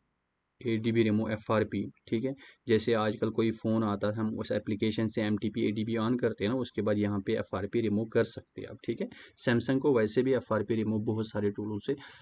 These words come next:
अब यहाँ पे देखो, फिलहाल मैंने आपको दो ही चीज़ें बता दी, एमआई और Samsung। यहाँ पे सबसे पहले मैं आपको बता दूँ, बहुत सारे दोस्तों के कमेंट्स से,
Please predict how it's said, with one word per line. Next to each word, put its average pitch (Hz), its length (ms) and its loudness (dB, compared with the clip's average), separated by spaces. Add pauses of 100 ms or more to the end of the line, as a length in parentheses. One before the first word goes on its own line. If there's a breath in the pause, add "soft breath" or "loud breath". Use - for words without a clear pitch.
(120)
अब 131 160 2
यहाँ 123 280 6
पे 143 240 2
देखो, 123 340 4
फिलहाल 123 380 2
मैंने 127 200 4
आपको 127 260 2
दो 123 200 8
ही 139 100 10
चीज़ें 123 340 4
बता 104 280 2
दी, 113 200 2
एमआई 113 320 4
और 120 140 0
Samsung। 104 380 0
यहाँ 127 260 4
पे 143 160 2
सबसे 139 280 0
पहले 117 320 2
मैं 123 100 4
आपको 113 260 0
बता 104 260 0
दूँ, 123 140 2
बहुत 117 260 2
सारे 110 220 2
दोस्तों 107 360 2
के 104 120 0
कमेंट्स 104 480 0
से, 110 140 0